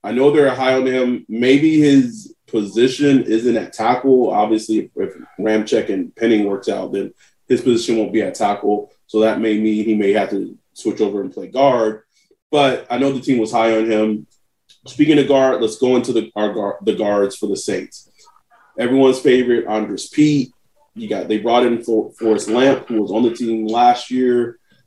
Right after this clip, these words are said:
Uh, they signed Josh Andrews, like, a couple of weeks ago, maybe as a depth signing, but maybe as a competition. And then you got Calvin, um,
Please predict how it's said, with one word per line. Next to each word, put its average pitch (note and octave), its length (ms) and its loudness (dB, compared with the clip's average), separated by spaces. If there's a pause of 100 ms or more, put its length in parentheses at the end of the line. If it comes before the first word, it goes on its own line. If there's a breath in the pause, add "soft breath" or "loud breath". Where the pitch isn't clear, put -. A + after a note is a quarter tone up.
(120)
Uh, G#2 300 0
they G2+ 140 -8
signed D3 680 0
Josh B2+ 380 0
Andrews, D3 880 2 (260)
like, G#2 240 -4
a - 60 -16
couple B2 300 0
of G2 80 -2
weeks B2 240 -2
ago, C3 580 4 (120)
maybe A2 240 -2
as G2+ 120 -4
a F2+ 100 -8
depth C3 300 0
signing, B2 520 0
but A2 180 -4
maybe G#4+ 520 0
as F#4 220 -2
a E4+ 100 -8
competition. F#4+ 920 2 (540)
And B2 160 2
then B2+ 580 2
you B2+ 140 -2
got - 320 2 (300)
Calvin, B2 880 2 (720)
um, G2 460 -2